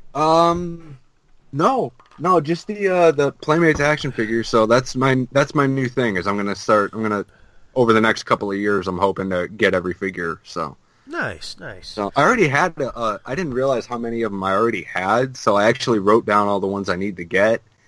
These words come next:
Speaker 1: And outside of a couple, like, stupid, rare, expensive ones, um, I don't have too many more to get. 'Cause I'm not getting, I'm not gonna worry about variants. There's only a couple of variants I want.
Speaker 2: Yeah.
Speaker 1: It's like, I really want the Turtle Trolls, but I understand. Yeah.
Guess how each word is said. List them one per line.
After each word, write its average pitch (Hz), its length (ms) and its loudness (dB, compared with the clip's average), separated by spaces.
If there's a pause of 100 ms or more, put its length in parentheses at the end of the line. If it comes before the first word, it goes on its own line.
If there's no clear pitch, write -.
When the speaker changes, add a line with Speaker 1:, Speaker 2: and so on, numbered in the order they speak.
(440)
Speaker 1:
And 104 420 2
outside 135 460 2
of 101 60 -6
a 101 40 -4
couple, 120 380 0
like, 98 220 -2
stupid, 120 600 -2
rare, 107 380 6
expensive 107 480 -2
ones, 135 440 -2
um, 107 440 -4
I 110 360 -2
don't 139 220 0
have 160 220 0 (140)
too 160 260 -2
many 127 220 2
more 110 180 2
to 98 80 0
get. 101 340 -4 (560)
'Cause 117 100 0
I'm 127 120 4
not 139 180 2
getting, 120 360 0
I'm 117 160 -6
not 120 200 -2
gonna 104 180 -8 (140)
worry 107 320 -4
about 92 180 -4
variants. 90 500 -4
There's 98 120 -8
only 113 180 0
a 87 60 0
couple 98 340 -2
of 87 80 -6
variants 90 400 -2
I 76 80 -8
want. 76 340 -10 (440)
Speaker 2:
Yeah. 87 300 -12 (680)
Speaker 1:
It's - 140 -4
like, 135 140 4
I 135 60 6
really 147 280 6
want 139 320 0
the 117 60 -4
Turtle 131 340 -4
Trolls, 139 480 4
but 107 140 0
I 107 80 6
understand. 113 760 -2
Yeah. 180 720 4